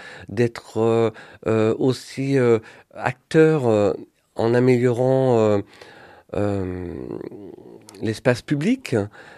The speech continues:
euh, et puis, euh, aussi, euh, je dois le dire, la conception, puisque je, j'ai, j'ai, j'ai, j'ai cette fibre, euh, créative et je l'exploite et ça me nourrit au quotidien.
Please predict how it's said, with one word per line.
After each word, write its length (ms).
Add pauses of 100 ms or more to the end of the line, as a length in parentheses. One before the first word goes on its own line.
(160)
euh, 480 (140)
et 140
puis, 460
euh, 260 (260)
aussi, 480
euh, 140
je 140
dois 180
le 40
dire, 140
la 120
conception, 600 (840)
puisque 400
je, 260 (720)
j'ai, 440
j'ai, 300
j'ai, 200 (260)
j'ai 120
cette 200
fibre, 240
euh, 260 (1120)
créative 540
et 280
je 140
l'exploite 580
et 80
ça 240
me 480
nourrit 340
au 80
quotidien. 400